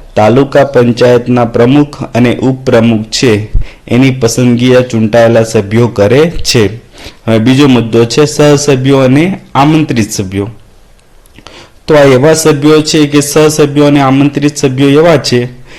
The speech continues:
કે જે તાલુકા પંચાયતનો ભાગ છે પરંતુ કોઈ પણ નિર્ણય લેવાનો હોય છે, આ સભ્યો ચર્ચા વિચારણા કરી શકે છે, માર્ગદર્શન આપી શકે છે કોઈ મુદ્દા ઉપર, કોઈ પ્રશ્ન ઉપર,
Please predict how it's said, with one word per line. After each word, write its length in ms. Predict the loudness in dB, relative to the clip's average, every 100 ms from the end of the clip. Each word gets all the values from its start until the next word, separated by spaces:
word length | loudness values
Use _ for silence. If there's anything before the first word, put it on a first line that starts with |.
| -20 -4
કે 80 | -4
જે 520 | 0 0 2 0 -6 -20 _ _
તાલુકા 520 | 0 2 4 2 0 0
પંચાયતનો 720 | 0 0 2 2 2 0 -2
ભાગ 500 | -2 -6 0 0 0
છે 460 | 0 0 0 -2 -6 -16 -4
પરંતુ 480 | 0 2 0 -2 -2
કોઈ 260 | 0 0
પણ 180 | 2 2
નિર્ણય 560 | 2 2 2 2 4 4
લેવાનો 360 | 2 2 2 2
હોય 200 | 2 2
છે, 360 | 0 -2 -2 -4 -14 -20 -20 _ _ -20 _ -2
આ 100 | -2
સભ્યો 380 | 0 -2 0
ચર્ચા 380 | 0 0 0 2
વિચારણા 500 | 0 0 -2 0 0
કરી 260 | 0 0 -2
શકે 360 | -2 -4 -2
છે, 340 | -4 0 0 0 -6 -18 -20 -10 -2
માર્ગદર્શન 600 | 0 0 0 0 0 0
આપી 240 | 0 -2
શકે 340 | -2 -2 0 -2
છે 160 | -2
કોઈ 200 | -2 0
મુદ્દા 360 | 0 -2 2 2
ઉપર, 400 | 2 2 0 0 -6 -20 -6
કોઈ 180 | 0 0
પ્રશ્ન 380 | 0 -2 0 0
ઉપર, 420 | 0 0 -2